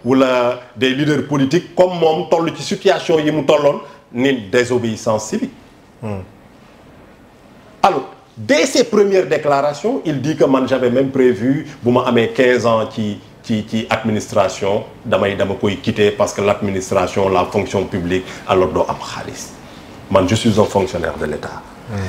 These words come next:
Speaker 1: Et vous savez que le premier agent de l'État, c'est le président de la République.
Speaker 2: Hmm.
Speaker 1: Et le président de la République, bu ñu ko falee, toute la politique qu'il va dérouler,
Speaker 2: Hmm.
Speaker 1: il va le faire avec les agents de la fonction publique d'abord,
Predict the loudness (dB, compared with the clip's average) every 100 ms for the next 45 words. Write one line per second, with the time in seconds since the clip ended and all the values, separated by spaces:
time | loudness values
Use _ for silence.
0 | 4 4 4 2 2 2 2 2 2 -2
1 | 0 2 2 2 6 6 6 0 -2 2
2 | 2 4 4 2 2 -4 -6 -16 -20 -20
3 | -20 -20 -20 -4 0 0 0 -2 -2 0
4 | 0 0 -2 -2 -6 -10 -14 -14 -18 -14
5 | -6 -4 -6 -8 -6 2 2 4 2 2
6 | 0 0 2 2 2 -2 -4 -6 -4 -2
7 | 2 0 2 0 0 -6 -18 _ _ _
8 | _ _ _ -4 -4 2 2 2 2 2
9 | 2 0 -2 -14 _ _ _ _ _ _
10 | _ _ 0 0 2 0 0 0 2 0
11 | -2 -8 -20 -14 -12 -14 -18 -20 -20 _
12 | -20 _ 0 4 4 2 2 2 4 2
13 | -4 -20 _ _ _ _ _ -2 0 0
14 | -4 -4 -2 -2 0 0 0 -2 0 -2
15 | -2 -4 -4 -4 -4 -6 -6 -8 -8